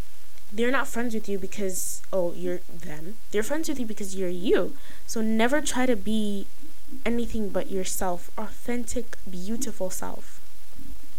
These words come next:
And when it comes to love, when it comes to relationships, honestly, Allah would provide and give you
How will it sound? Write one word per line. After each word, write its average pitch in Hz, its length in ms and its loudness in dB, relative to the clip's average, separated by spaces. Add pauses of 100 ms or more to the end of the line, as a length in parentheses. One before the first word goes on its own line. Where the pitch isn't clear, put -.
(760)
And 226 380 0 (720)
when 233 200 0
it 240 80 0
comes 262 340 0
to 240 100 0
love, 175 600 -2
when 208 160 -2
it 190 100 -2
comes 214 340 -2
to 202 80 -2
relationships, 175 960 -2 (640)
honestly, 196 600 0 (680)
Allah 247 300 0
would 247 200 0
provide 196 600 -2
and 208 160 -2
give 190 180 0
you 226 280 0